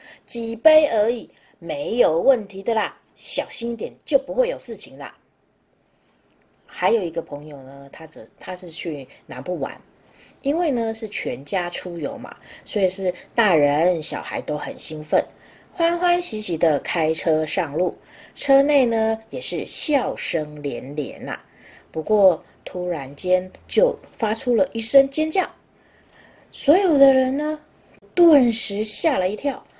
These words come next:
原来是啊忘了检查这个瓦斯是否，是不是有关好。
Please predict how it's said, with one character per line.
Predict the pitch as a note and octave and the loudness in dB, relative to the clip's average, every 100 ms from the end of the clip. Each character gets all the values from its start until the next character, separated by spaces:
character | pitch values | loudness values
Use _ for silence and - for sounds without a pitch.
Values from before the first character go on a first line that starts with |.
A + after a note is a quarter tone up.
| _ _ | _ _
原 | D#3+ D3+ | -6 -6
来 | D#3 D3 | -6 -8
是 | C#3+ - F3 | -10 -8 -6
啊 | A2 - _ _ _ _ - | -6 -8 _ _ _ _ -6
忘 | D#4 D4+ F3 | -4 -4 -4
了 | C3+ - _ - | -6 -8 _ -12
检 | D3+ A#2+ A2+ | -6 -6 -6
查 | - A#2 C#3 - _ - | -12 -12 -14 -18 _ -16
这 | - F3 | -2 0
个 | C#3+ | 2
瓦 | C#3 | 0
斯 | - - C4+ | -4 0 0
是 | D4 C4 F#3 | 2 0 0
否， | - - | -2 -6
是 | - G#3 | 0 0
不 | |
是 | - F#3 | 0 -2
有 | D3+ - | -2 -2
关 | - C#3 | 0 0
好。 | D3+ - - | 0 -4 -4